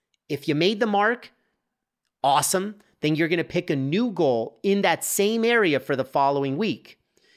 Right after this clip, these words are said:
If for whatever reason you missed the mark, then you're gonna carry it over to next week. A quick example.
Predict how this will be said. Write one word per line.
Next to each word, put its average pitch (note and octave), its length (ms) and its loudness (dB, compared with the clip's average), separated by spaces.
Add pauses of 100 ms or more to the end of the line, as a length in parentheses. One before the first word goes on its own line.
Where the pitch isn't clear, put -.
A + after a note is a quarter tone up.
(340)
If G#3 160 2
for A#3+ 100 2
whatever A3+ 360 2
reason A3 320 -4
you G#3 120 -4
missed A#3 340 0
the F#3+ 60 0
mark, C3 420 0 (240)
then D#3 140 2
you're E3 120 0
gonna D3+ 200 -2
carry E3+ 440 -2
it D#3+ 60 0
over C#3+ 600 0
to - 100 -4
next C3 380 0
week. - 300 -16 (1000)
A E3 80 0
quick G3+ 280 2
example. B2 640 -4